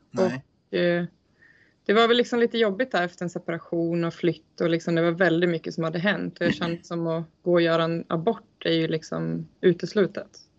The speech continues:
Speaker 1: Ja, okej.
Speaker 2: För måendet. Jag skulle
Speaker 1: Mm.
Speaker 2: inte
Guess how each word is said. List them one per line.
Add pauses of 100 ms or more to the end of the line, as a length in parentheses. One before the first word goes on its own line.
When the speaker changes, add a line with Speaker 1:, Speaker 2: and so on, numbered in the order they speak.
(100)
Speaker 1:
Ja,
okej. (360)
Speaker 2:
För
måendet. (360)
Jag
skulle
Speaker 1:
Mm.
Speaker 2:
inte